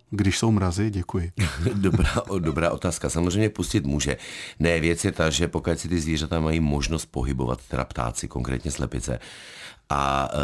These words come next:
Speaker 2: e, nezůstanou stát někde, kde by to přimrzlo, tak, e, samozřejmě ano. Není důvodu se obávat toho.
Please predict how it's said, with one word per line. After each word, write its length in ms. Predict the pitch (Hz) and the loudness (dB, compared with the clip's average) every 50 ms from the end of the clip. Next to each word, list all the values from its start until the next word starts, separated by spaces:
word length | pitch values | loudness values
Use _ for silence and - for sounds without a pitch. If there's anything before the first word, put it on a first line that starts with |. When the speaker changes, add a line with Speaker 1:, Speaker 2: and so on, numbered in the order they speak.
| 69 69 69 67 67 67 67 65 65 | 0 2 0 0 2 2 2 0 0
Speaker 2:
e, 40 | |
nezůstanou 760 | 64 67 69 69 69 67 65 76 76 - - 78 71 73 73 73 | 0 0 0 0 0 0 -2 -4 -6 -4 -4 -2 0 0 -2 -2
stát 400 | - - - 80 71 71 69 76 | -4 -4 -2 -2 -2 -2 -2 -2
někde, 300 | 71 69 67 71 71 69 | -2 -2 0 0 -2 -2
kde 200 | 65 69 65 64 | -2 -2 -2 -2
by 100 | 62 67 | -2 -4
to 120 | - 80 | -4 -4
přimrzlo, 580 | - - 80 69 67 67 67 67 71 69 67 65 | -4 -2 -2 -2 -2 -2 -2 -2 -2 -2 -2 -4
tak, 440 | - - - 67 65 - _ - 73 69 67 | -4 -4 -4 -4 -4 -6 _ -4 -2 -2 -2
e, 40 | 65 | -2
samozřejmě 500 | - 67 65 67 64 64 64 65 65 53 | -2 -2 -2 -2 -2 -2 -2 -2 -2 -2
ano. 360 | 53 58 60 60 60 57 53 - _ _ _ _ _ _ _ _ _ _ _ _ _ | -4 -4 -4 -4 -4 -6 -8 -12 _ _ _ _ _ _ _ _ _ _ _ _ _
Není 400 | 62 60 60 60 58 60 62 58 | -10 -8 -6 -4 -4 -2 -2 -4
důvodu 300 | 58 58 57 58 58 60 | -4 -4 -6 -6 -6 -6
se 120 | - - | -6 -6
obávat 540 | - 55 60 - 62 58 57 58 64 - - | -6 -6 -4 -2 -2 -2 -2 -4 -6 -6 -6
toho. 300 | - 67 62 71 85 87 | -6 -4 -2 0 -2 -2